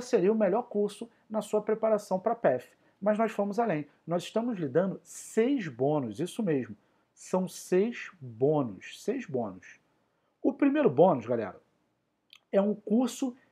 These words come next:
de exercícios com noventa questões das últimas provas.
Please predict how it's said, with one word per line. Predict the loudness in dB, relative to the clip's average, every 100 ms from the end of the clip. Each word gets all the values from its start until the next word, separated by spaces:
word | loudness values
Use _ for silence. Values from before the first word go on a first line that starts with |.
| -18
de | -6 0
exercícios | 2 2 2 -2 -2 -6 -4 -4 -8 -16 -18 _ _ _ 2
com | 6 6
noventa | 4 2 2 0 0
questões | -2 -2 -6 -6 -6 -2
das | 0 0 -2
últimas | -6 -6 -8 -8
provas. | -6 -2 -2 -4 -14